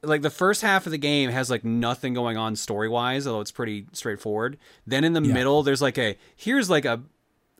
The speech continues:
Speaker 1: I wa-, I wanna call it a lore dump, but it's not too overwhelming, but it's like, "Oh, here's, like, literally everything that's happening." And then at the, the, the last, like, twenty percent of the game, fifteen percent of the game,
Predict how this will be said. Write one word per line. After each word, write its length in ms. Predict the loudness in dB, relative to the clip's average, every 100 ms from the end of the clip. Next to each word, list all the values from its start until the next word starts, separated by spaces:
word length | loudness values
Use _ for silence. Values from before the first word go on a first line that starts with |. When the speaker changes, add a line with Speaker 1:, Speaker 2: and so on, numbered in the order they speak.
| _
Speaker 1:
I 240 | -14 -6 -2
wa-, 260 | 4 4
I 80 | 4
wanna 240 | 6 8 6
call 220 | 6 6
it 80 | 6
a 20 |
lore 320 | 4 4 4
dump, 320 | 2 -2 -2
but 100 | -4
it's 140 | -4 -2
not 300 | -2 -2 -6
too 240 | -4 -2
overwhelming, 500 | 0 0 2 0 0
but 60 | -2
it's 140 | -2
like, 240 | -2 -2 -2
"Oh, 340 | 0 0 0 -8
here's, 320 | -6 -2 -2
like, 320 | 0 -2 -4 -20 -20 _ _ _ _ -12
literally 480 | -8 -2 0 2 2
everything 220 | 0 0
that's 140 | -2
happening." 500 | 2 2 0 -6 -6 _ _ _ _ -6
And 240 | -2 0 2
then 460 | 2 2 2 0 -2 -4
at 160 | -4
the, 140 | -2 -4
the, 160 | -4
the 100 | -2
last, 420 | 2 2 2 0 -2
like, 220 | -2 -4
twenty 320 | -8 -4 -4
percent 300 | -4 -2 -2
of 40 |
the 80 | -2
game, 320 | -4 -4 -4
fifteen 280 | -6 -6 -6
percent 160 | -4 -4
of 40 |
the 60 | -4
game, 240 | -4 -6